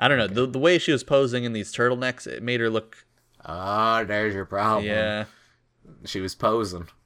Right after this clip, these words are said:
Speaker 1: In turtlenecks. Yeah, I don't know. I don't know how I feel about this. But, uh,
Speaker 2: Turtlenecks are better than that, like, one sweater that, like, looks like the sweater's, like, throwing up in front of you.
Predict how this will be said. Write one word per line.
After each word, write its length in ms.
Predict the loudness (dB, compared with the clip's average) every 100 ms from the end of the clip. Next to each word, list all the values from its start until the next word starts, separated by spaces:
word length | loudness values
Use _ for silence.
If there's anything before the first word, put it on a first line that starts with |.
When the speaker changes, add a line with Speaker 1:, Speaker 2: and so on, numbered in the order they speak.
| _
Speaker 1:
In 120 | -10 -4
turtlenecks. 760 | 0 2 2 -2 -6 -10 -18 -10
Yeah, 540 | -4 0 0 0 -2
I 60 | -4
don't 140 | -4
know. 240 | -4 -4 -8 _ _ _ _ _ _ _ -8
I 60 |
don't 100 | -6
know 60 | -4
how 80 | -6
I 40 |
feel 140 | -4 -2
about 220 | -2 -2
this. 300 | -4 -8 -14 _ _ _ _ _ -20 _
But, 180 | 6 10
uh, 80 | 10
Speaker 2:
Turtlenecks 560 | 10 10 6 4 2 2
are 220 | 2 2
better 320 | 2 4 4
than 200 | 4 2
that, 220 | 2 0 0
like, 260 | -2 -4 -12 -12
one 380 | -2 0 0 -4 -10
sweater 480 | -12 -4 0 2 2
that, 180 | 0 0
like, 220 | -4 -4
looks 280 | -8 -8 -4
like 320 | -4 -4 _ _ _
the 100 | -10
sweater's, 480 | -6 -6 -4 -4 -6
like, 180 | -8 -10
throwing 480 | -4 -2 -2 -4
up 220 | -6 -10 -12 _ _ _ _ _ _ _ _
in 100 | -12
front 220 | -8 -6 -4
of 80 |
you. 180 | -4 -6